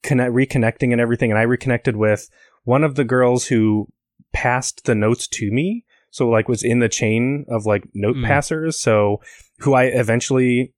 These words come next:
Speaker 1: started re-, 'cause she would, like, read the notes and be like, "Oh, this is some, this is some fucking tea." So then she started getting in on it and started
Speaker 2: <laughs>
Speaker 1: writing me letters. Um, and so then we reconnected on there, and she's like, "Oh, do you remember that?" And then she's like, "Do you still have those?" And I'm like, I'm like, "Of course I still have those. I have all the fucking notes in my little,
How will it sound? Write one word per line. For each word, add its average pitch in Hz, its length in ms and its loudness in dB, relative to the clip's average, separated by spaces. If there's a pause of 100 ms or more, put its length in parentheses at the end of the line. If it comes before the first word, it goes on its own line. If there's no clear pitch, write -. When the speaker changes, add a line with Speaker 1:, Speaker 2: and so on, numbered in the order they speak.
(160)
Speaker 1:
started 135 340 0
re-, 135 160 -2
'cause 143 160 -2
she - 160 -2
would, 139 160 0
like, 113 220 0
read 107 220 0
the 143 80 2
notes 156 260 0
and 117 100 0
be 104 80 2
like, 95 260 -2
"Oh, 117 180 -6
this 117 140 -6
is - 40 -10
some, 92 220 -6
this - 100 -10
is - 80 -8
some 98 160 -12
fucking 107 300 -6
tea." 143 300 -2 (280)
So 135 160 0
then 151 160 2
she 151 240 -2
started 160 320 0
getting 170 240 0
in 175 80 0
on 180 140 0
it 175 60 0
and 143 100 -2
started 165 280 0
Speaker 2:
<laughs> - 20 -4
Speaker 1:
writing 165 280 0
me 170 80 0
letters. 170 500 0 (680)
Um, 107 460 0 (120)
and 123 140 0
so 135 140 0
then 117 220 0
we 127 140 2
reconnected 147 500 0
on 147 160 0
there, 147 140 2
and 131 120 2
she's 113 180 -2
like, 110 160 -4
"Oh, 151 160 -2
do 139 80 0
you 131 60 2
remember 139 300 2
that?" 147 320 2
And 120 100 0
then 117 80 0
she's 117 160 -6
like, 107 120 0
"Do 120 80 0
you 127 60 0
still 131 180 0
have 120 220 0
those?" 135 200 0
And 117 80 0
I'm 101 120 -2
like, 98 140 -6
I'm 98 80 -8
like, 92 140 -10
"Of 101 120 -10
course 123 300 -2
I 107 60 2
still 107 180 -2
have 98 220 -4
those. 101 180 -4
I 101 60 -8
have 107 140 -2
all 123 180 4
the 120 60 -4
fucking 117 340 -2
notes 113 240 0
in 113 80 0
my 110 120 2
little, 117 300 0